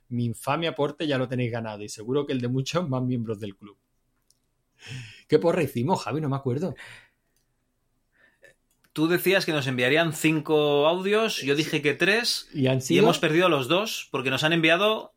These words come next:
Speaker 2: dos audios.
Speaker 1: Bueno, pues nada, pues sí, es verdad que íbamos a <laughs> perder la porra, yo he sido demasiado optimista. Por cierto, nos re-, luego remata Pixel Van Gogh. Ah, y que beatifiquen a Sir Clive, ojo.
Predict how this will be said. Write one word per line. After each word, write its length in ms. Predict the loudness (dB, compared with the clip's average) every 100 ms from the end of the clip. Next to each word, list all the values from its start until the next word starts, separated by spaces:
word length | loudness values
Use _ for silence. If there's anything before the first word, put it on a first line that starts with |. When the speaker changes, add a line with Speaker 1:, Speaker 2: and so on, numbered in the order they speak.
| _
Speaker 2:
dos 360 | -12 0 0 2
audios. 460 | 0 -2 -6 -14 _
Speaker 1:
Bueno, 440 | -4 -2 -2 -4
pues 140 | -14 -12
nada, 260 | -10 -10
pues 160 | -12 -10
sí, 140 | -6 -6
es 100 | -4
verdad 280 | -6 -6
que 60 | -6
íbamos 300 | -6 -6 -2
a 80 | 0
<laughs> 0 |
perder 460 | 0 4 2 4
la 160 | 0 -2
porra, 480 | -2 -2 0 0 -2
yo 120 | -4
he 40 |
sido 260 | -4 -4 -4
demasiado 380 | -6 -6 -6 -6
optimista. 560 | -8 -10 -10 -12 -14 _ -20 -20 -20 -20 -20 -16 -4
Por 140 | 0
cierto, 260 | 0 0 0
nos 420 | 0 0 -2 -2
re-, 160 | -4
luego 280 | 2 2 4
remata 320 | 2 0 0 0
Pixel 240 | -2 -2
Van 180 | -4 -6
Gogh. 180 | -6 -2
Ah, 160 | -2 -2
y 120 | -2
que 160 | 0 0
beatifiquen 580 | 0 -2 -4 -2 -2
a 60 | -4
Sir 180 | -6 -8
Clive, 300 | -6 -6 -6
ojo. 320 | -8 -10 -20